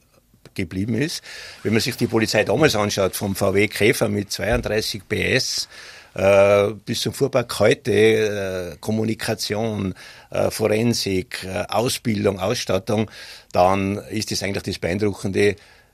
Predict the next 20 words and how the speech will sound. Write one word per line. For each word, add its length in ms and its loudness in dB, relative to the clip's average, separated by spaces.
weil 140 0
der 80 4
öffentliche 420 -2
Dienst 240 -2
eigentlich 240 -4
dafür 220 -6
bekannt 380 -2
ist, 180 -2
dass 140 -2
er 80 -12
träge 280 -2
und 120 -4
starr 260 -10
ist. 240 -14
Ist 180 -6
in 120 -4
der 100 -2
Polizei 640 -10
nicht 300 -14
so. 200 -16